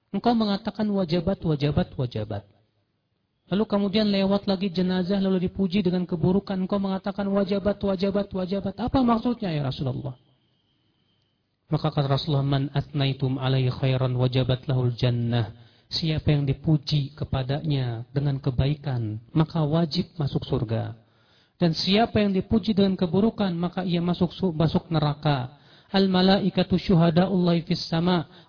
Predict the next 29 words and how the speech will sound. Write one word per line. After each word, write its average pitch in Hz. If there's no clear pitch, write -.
wa 214
antum 262
syuhadaullahi 220
fil 156
ard." 151
Para 165
malaikat 156
sebagai 135
saksi-saksi 139
di 123
langit, 123
dan 147
kalian 147
sebagai 127
saksi-saksi 123
di 120
bumi. 113
Nah 113
ini 135
Pak, -
tapi 147
Pak, 139
di 135
Indonesia 131
ini 151
disalah 147
mengertikan. 139
Ya, 120
biasanya 123